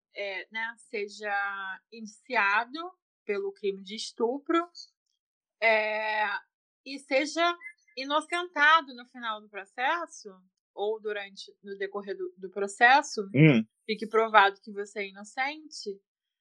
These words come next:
Speaker 1: a sociedade ainda vai te ver como estuprador.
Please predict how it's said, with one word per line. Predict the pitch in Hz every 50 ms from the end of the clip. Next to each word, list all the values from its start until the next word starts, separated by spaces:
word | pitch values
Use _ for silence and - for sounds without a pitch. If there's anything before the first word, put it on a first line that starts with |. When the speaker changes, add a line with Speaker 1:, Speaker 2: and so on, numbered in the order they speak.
| _ _
Speaker 1:
a | - 226 240
sociedade | 247 - 277 277 _ 285 285 262 233 220 226 220 262 302 320 285 302
ainda | 320 311 311 320 330 320
vai | 320 320
te | 320 - - 311
ver | 277 269 247 254
como | - 269 285 294
estuprador. | 311 - - 330 302 - 349 381 415 415 381